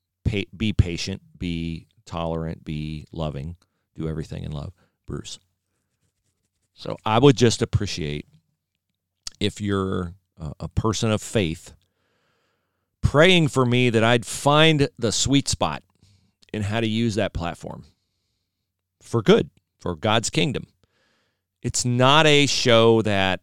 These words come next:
um, I refer to my faith, uh, cite a Bible verse, uh, talk about Jesus or whatever every day. It is a show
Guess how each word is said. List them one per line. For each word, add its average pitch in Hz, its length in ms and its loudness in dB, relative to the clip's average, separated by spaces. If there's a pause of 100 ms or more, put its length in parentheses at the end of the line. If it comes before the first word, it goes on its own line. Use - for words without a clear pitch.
(160)
um, 82 640 -8 (180)
I 98 160 -2
refer 117 840 2
to - 120 -8
my 98 240 -2
faith, - 760 -4 (380)
uh, 87 300 -10
cite 120 260 2
a 107 60 2
Bible 104 280 2
verse, 95 720 -4
uh, 78 300 -12
talk 90 220 -8
about 92 200 -4
Jesus 87 800 -6
or 90 80 -10
whatever 87 360 -4
every 101 220 -2
day. 76 240 -8 (2250)
It 120 120 0
is 160 200 8
a 117 40 2
show 85 520 -4